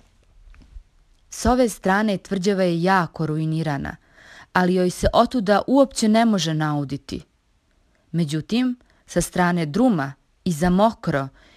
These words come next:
i od havale što se nalaze s onu stranu Degirmenlije, ova je tvrđava u tako ruiniranom stanju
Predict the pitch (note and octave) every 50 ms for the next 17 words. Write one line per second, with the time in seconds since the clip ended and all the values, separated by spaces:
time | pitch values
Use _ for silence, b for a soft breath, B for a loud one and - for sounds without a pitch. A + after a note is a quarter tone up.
0 | b b b _ - F3+ F3 E3+ - - - G3+ A3 A#3 A3 G3 E3+ D#3 D3+ D3+
1 | - - D#3+ D3+ - - E3+ F3 G3 G#3+ G#3+ G3 E3+ C#3 C#3+ D3 C#3+ - - G3+
2 | G#3 G3 F3 D3+ C#3+ - - F#3+ F#3+ F#3 F3+ D#3 C#3 C3+ B B B B B B
3 | B - D3+ E3+ D3 D#3 E3+ D#3 E3 E3 E3+ F3+ G3 A3 A#3+ C4 B3 A3+ G#3 G3
4 | F3+ E3+ _ _ _ _ _ _ _ _ F#3+ G3+ A3 G#3 A3+ G#3 F3 D3+ D3 -
5 | - - G3 G#3+ G3 A3 G3+ E3+ E3+ D#3+ - _ _ _ _ _ _ _ - E3+
6 | - - - A3 A#3+ B3+ - - - G#3 F#3 E3+ D#3+ E3 F3 F#3 G3+ G#3 G#3 F#3+
7 | E3+ D#3 D3+ D3 C#3+ C#3 - - - - E3 E3 F3+ G3 G3+ G3 F3+ D#3